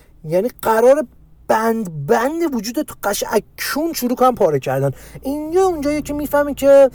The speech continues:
به این حرکت می‌گن کپه کردن کون. کون بابک رو اینجا کپه کردن شیاطین. خلاص آقا وقتی که بابک مرد، کیومرث هم به سبک این فیلم ایرانی هست، مثلاً بچه‌شو می‌بینه میگه: <gasps> «بچه‌م، حس می‌کنم یه اتفاقی برای بچه‌م افتاده، پسرم افتاده.»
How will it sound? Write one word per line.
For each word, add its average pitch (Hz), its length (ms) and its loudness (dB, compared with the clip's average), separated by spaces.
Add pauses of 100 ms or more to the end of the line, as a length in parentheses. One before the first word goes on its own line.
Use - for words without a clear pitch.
(120)
به 277 80 -6
این 302 80 2
حرکت 294 220 0
می‌گن 277 220 2
کپه 208 320 0
کردن 202 420 2
کون. 147 320 -6 (560)
کون 320 320 -4 (180)
بابک 233 300 4
رو - 40 -4
اینجا 247 140 -2
کپه 190 300 -4
کردن 117 340 -4 (340)
شیاطین. 123 460 -6 (1200)
خلاص 240 200 4
آقا 311 220 2
وقتی 254 300 0
که 311 120 -4
بابک 214 440 4
مرد، 247 320 4
کیومرث 226 420 0
هم 277 180 2 (480)
به 185 80 0
سبک 233 240 -2
این 262 100 -2
فیلم 214 180 -6
ایرانی 196 320 4
هست، 285 200 2
مثلاً 185 280 0
بچه‌شو 175 380 -6
می‌بینه 165 200 -6
میگه: 151 140 -4 (300)
<gasps> - 320 -18
«بچه‌م، - 400 -12 (500)
حس - 240 -8
می‌کنم 175 240 -6
یه 170 160 -8
اتفاقی 170 480 -4
برای 151 160 0
بچه‌م 147 400 -2
افتاده، 139 360 -4
پسرم 147 440 -2
افتاده.» 156 400 -8